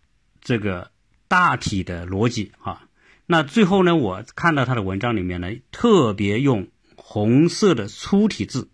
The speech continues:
标出来一段话啊，我也把这段话分享给大家。这个作者说啊，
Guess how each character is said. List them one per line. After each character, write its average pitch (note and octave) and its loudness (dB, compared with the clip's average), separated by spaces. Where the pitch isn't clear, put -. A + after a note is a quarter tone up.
标 B2 0
出 B2+ -4
来 G2 -2
一 F#2 -4
段 A2+ -2
话 - -6
啊， G2+ -6
我 F#2+ -2
也 C3+ 0
把 G2 -10
这 A2 -6
段 G#2 -4
话 G2 -12
分 - -2
享 F2+ -4
给 E2 -12
大 F2+ -10
家。 F2+ -14
这 - -2
个 D3 4
作 D#3+ 4
者 G2+ -2
说 C3 4
啊， F2+ -6